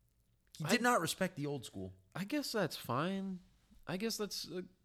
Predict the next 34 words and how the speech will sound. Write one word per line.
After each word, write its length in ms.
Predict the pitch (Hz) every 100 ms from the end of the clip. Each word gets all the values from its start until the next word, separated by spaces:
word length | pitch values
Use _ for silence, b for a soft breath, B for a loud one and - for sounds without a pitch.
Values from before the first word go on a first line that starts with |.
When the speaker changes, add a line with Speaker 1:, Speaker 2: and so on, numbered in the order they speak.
| _ _
Speaker 2:
decent 400 | - 165 175 196 160
motivation. 500 | 185 185 185 185 -
I, 220 | - 131 - -
I 140 | 147
feel 180 | 160 196
like 140 | 196 180 - _ _ _ _ _ -
there 140 | 135
should 200 | - 139
have 120 | 139
been 380 | 123 120 110 104 - _ _ -
more. 420 | 101 98 107 147 - _ _ _ _ _ _ _ -
Speaker 1:
Yeah, 240 | 269 220
I 60 | 156
mean, 300 | 151 135 123 _ b b
Speaker 2:
'Cause 200 | - 185
Speaker 1:
that 80 | 175
Speaker 2:
he's 100 | 247
Speaker 1:
seems 240 | 247 339 247
like 140 | 185
a 60 | 151
not 360 | 147 151 143
that 240 | 135 139 131
big 160 | 135
of, 220 | 139 135 - B B B
that 140 | 180
seems 200 | 185 277
like 140 | 196 160
not 380 | 160 160 170 151
the 60 |
best 260 | 139 151 -
motivation 560 | 151 143 139 139 147
for 160 | 123 139
wanting 300 | 123 127 123
to 340 | - 127 117